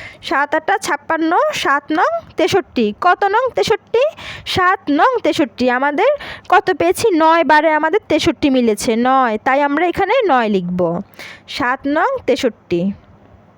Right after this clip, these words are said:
যতবারে মিলবে তত সংখ্যাটা পাশে দিয়ে লিখবে, এটাকে বলে ভাগফল। তাহলে এবার আমরা একটা দাগ দিব,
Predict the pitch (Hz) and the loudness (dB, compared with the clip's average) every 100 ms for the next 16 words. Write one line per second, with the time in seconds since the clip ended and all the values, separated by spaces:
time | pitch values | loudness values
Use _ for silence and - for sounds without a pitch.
0 | _ _ _ - - 254 381 392 381 381 | _ _ _ -20 -8 0 0 4 2 2
1 | 359 330 427 605 415 392 320 302 349 403 | 2 2 2 2 2 0 -2 -2 -2 -2
2 | 466 - - 277 240 247 214 180 180 175 | -2 -2 -2 -2 0 0 -2 -2 -2 0
3 | 240 311 370 370 349 339 233 - - 208 | 0 -2 0 2 0 0 -4 -6 -6 -4
4 | 180 - - - - - 285 359 392 370 | -4 -6 -12 -16 -16 -4 -2 0 0 2
5 | 359 339 349 370 392 302 320 254 240 254 | 2 2 0 -2 -2 0 0 0 0 2